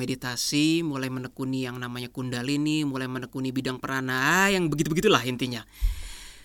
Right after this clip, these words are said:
Lalu suatu ha-, hari ada yang mengatakan pada saya kayak, "Will,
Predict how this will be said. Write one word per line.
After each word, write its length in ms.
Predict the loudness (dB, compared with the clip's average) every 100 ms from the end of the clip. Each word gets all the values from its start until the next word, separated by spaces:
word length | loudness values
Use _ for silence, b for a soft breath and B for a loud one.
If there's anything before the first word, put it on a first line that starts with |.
| B -8
Lalu 240 | -2 0 2
suatu 300 | 0 0 -2
ha-, 320 | -2 -4 -4
hari 460 | -2 0 4 2 2
ada 160 | 2
yang 160 | 2 2
mengatakan 480 | -2 -4 -4 -4 -4
pada 180 | -4
saya 240 | -4 -4 -6
kayak, 300 | -8 -6 4
"Will, 240 | 4 4